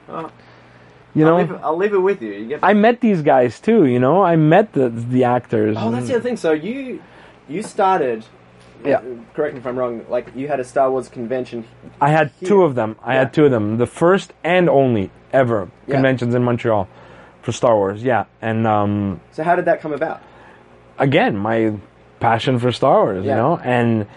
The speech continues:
Speaker 2: I don't know. I guess, I guess, uh, not to sound too, uh, I don't know, arrogant or whatever. I, I have, uh, I have a knack for finding niches
Speaker 1: Yeah.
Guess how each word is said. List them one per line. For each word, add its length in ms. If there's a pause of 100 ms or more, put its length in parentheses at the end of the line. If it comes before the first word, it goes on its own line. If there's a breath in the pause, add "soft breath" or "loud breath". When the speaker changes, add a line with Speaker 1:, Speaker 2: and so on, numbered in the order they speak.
(1400 loud breath)
Speaker 2:
I 60
don't 100
know. 280
I 180
guess, 260
I 160
guess, 320
uh, 200
not 180
to 80
sound 400
too, 320
uh, 300 (840 loud breath)
I 180
don't 120
know, 80 (160)
arrogant 500
or 80
whatever. 320
I, 460 (120)
I 140
have, 480 (100)
uh, 340 (1200 loud breath)
I 60
have 260
a 80
knack 400
for 140
finding 640
niches 580 (120)
Speaker 1:
Yeah. 180